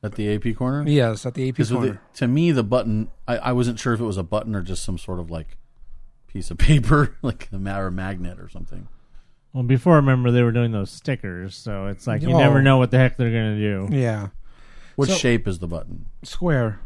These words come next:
Speaker 1: Okay. So that's what I was confused at.
Speaker 2: So it's a Lion King button for A Ps, and, uh, then you, they're giving you the magnet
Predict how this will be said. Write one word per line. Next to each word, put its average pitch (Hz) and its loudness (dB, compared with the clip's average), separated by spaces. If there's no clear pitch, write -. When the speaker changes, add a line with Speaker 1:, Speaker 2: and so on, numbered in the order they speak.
Speaker 1:
Okay. 80 -8
So - -12
that's 98 -6
what 90 -6
I 82 -8
was 78 -14
confused 82 -20
at. - -20
Speaker 2:
So 156 4
it's 156 2
a - 2
Lion 175 4
King 170 0
button 139 2
for 135 -6
A 131 2
Ps, 131 -4
and, 123 -2
uh, 120 0
then 131 -2
you, 135 0
they're 127 2
giving 139 0
you 135 0
the 127 -2
magnet 123 -2